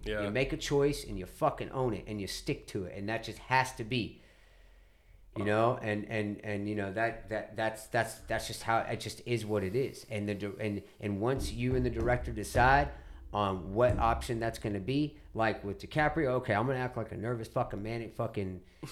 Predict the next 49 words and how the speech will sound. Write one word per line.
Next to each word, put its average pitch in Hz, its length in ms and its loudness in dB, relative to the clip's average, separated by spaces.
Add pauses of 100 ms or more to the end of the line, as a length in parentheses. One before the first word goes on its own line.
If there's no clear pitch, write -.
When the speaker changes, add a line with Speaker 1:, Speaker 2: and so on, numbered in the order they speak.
(140)
Speaker 2:
you 113 80 4
know, 113 160 6
Speaker 1:
<laughs> 110 100 -4
Speaker 2:
professor, 127 540 4
and 98 260 2
I, 107 80 -2
I, 107 220 2
I, 101 320 -2
this 120 180 -4
is 117 120 -6
how 117 160 6
I'm 113 80 2
gonna 107 100 0
do 127 160 -2
it." 143 120 0
And 113 60 -2
they 104 60 -2
probably 110 280 -2
did 104 120 -6
some 98 160 -12
scenes, 127 380 -10
you 104 320 -8
know, 95 100 -8
some, 95 220 -14 (180)
some 92 200 -16 (140)
screen 135 300 -6
tests 131 320 -2
and 104 80 -4
whatnot. 131 340 2
It's 123 120 -2
like, 117 160 -2
"Okay, 113 240 -2
we're 123 180 -2
gonna 135 140 -2
go 123 180 0
with 117 140 0 (680)
option 123 320 4
C 135 300 0
on 110 140 4
this 113 200 -2
one." 117 220 0 (380)
And, 110 500 2
you 113 220 0
know, 107 160 4
and 110 120 2
that's 113 140 -2
part 117 300 4
of 104 120 0
the, 107 160 4